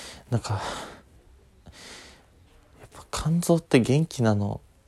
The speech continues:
二十歳までですよね。お酒は二十歳からって言うけど。いや、十八、十九は若いけども、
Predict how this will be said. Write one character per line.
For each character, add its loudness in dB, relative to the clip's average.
二 -14
十 0
歳 -2
ま 2
で 2
で 4
す -6
よ 0
ね。 -4
お -4
酒 -4
は 0
二 -2
十 -8
歳 -12
か -2
ら 0
っ -4
て -12
言 -2
う -8
け -8
ど。 -10
い 0
や、 2
十 0
八、 -2
十 -2
九 2
は 8
若 2
い -2
け 2
ど 4
も、 4